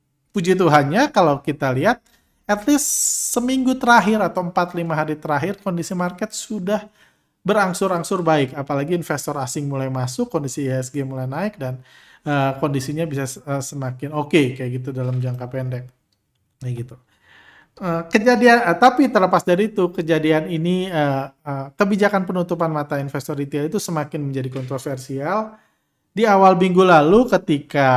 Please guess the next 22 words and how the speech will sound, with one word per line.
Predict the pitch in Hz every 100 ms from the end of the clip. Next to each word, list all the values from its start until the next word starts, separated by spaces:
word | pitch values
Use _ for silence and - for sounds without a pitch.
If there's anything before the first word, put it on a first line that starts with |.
| 127 127
eh, | 135 135 143
eh, | 131 139
Mbak | 139 160 131
Putri | 151 151 151
Tanjung | 147 147 139 127 160 202 170
bersama | 131 135 123 123 123
Bapak, | 127 127 131 131 - _ _ _ _ -
eh, | 139 131 127
Hairul | 143 139 143 143
Tanjung, | 147 135 123 139 214 214
pada | 180 147 139
saat | 151 139 143
itu | 135 190 180
mereka | 156 143 143
sedang | - 139 131 127
membuka | 143 156 156 156 170 151
market | 135 127 135 -
di | 135
I | 127 123
S | 123 147
G, |
eh, | 160 170 214 - - - _ - 139 135